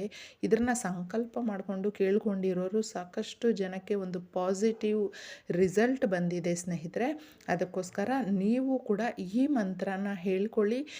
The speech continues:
ನಿಮ್ಮ ಯಾವುದೋ ಒಂದು ಕಾರ್ಯ ನಿಂತೋಗಿರೋದು, ನಿಮಗೆ ನಿಮ್ಮ ಜೀವನದಲ್ಲಿ ಬಹುಮುಖ್ಯವಾದ ಕೆಲಸ ಆಗ್ಬೇಕು ಅನ್ನೋರು ಈ ಮಂತ್ರನ ಯಾವ ರೀತಿ ಹೇಳ್ಕೊಳ್ಳೋದು ಅನ್ನೋದು ಕೂಡ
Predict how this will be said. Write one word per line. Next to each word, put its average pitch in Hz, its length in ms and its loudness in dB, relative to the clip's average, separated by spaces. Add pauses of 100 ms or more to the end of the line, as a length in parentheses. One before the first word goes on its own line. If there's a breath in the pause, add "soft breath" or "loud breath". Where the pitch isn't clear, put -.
(240 loud breath)
ನಿಮ್ಮ 233 280 6 (220)
ಯಾವುದೋ 220 520 2 (140)
ಒಂದು 202 260 2
ಕಾರ್ಯ 185 440 0
ನಿಂತೋಗಿರೋದು, 175 840 0
ನಿಮಗೆ 185 380 -2
ನಿಮ್ಮ 180 320 -2
ಜೀವನದಲ್ಲಿ 202 720 2
ಬಹುಮುಖ್ಯವಾದ 208 1300 0 (120)
ಕೆಲಸ 180 380 -2 (220)
ಆಗ್ಬೇಕು 208 640 2
ಅನ್ನೋರು 185 420 2 (720 loud breath)
ಈ 220 160 4 (140)
ಮಂತ್ರನ 202 680 -2 (200)
ಯಾವ 185 340 0
ರೀತಿ 185 340 -2
ಹೇಳ್ಕೊಳ್ಳೋದು 175 680 0
ಅನ್ನೋದು 165 300 -6
ಕೂಡ - 160 0